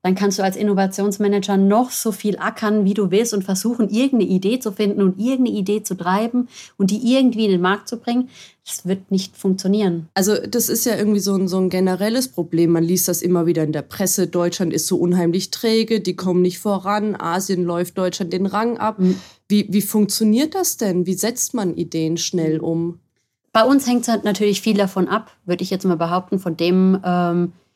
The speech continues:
Speaker 1: ob es mit unserem Kerngeschäft zu tun hat, wo wir einfach mit sehr sensiblen Daten zu tun haben,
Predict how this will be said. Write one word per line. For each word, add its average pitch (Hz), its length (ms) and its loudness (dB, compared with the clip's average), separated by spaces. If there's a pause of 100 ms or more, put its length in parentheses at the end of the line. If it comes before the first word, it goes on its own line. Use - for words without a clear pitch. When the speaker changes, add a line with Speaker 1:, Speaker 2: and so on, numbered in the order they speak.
(280)
Speaker 1:
ob 185 120 0
es 190 140 -4
mit 190 140 2
unserem 180 240 0
Kerngeschäft 240 500 0
zu 247 80 -6
tun 226 240 0
hat, 226 160 -2
wo 190 100 0
wir 190 120 -2
einfach 180 180 -2
mit 180 180 2
sehr 180 140 -2
sensiblen 175 500 -2
Daten 196 320 0
zu 247 100 -4
tun 233 280 0
haben, 226 320 0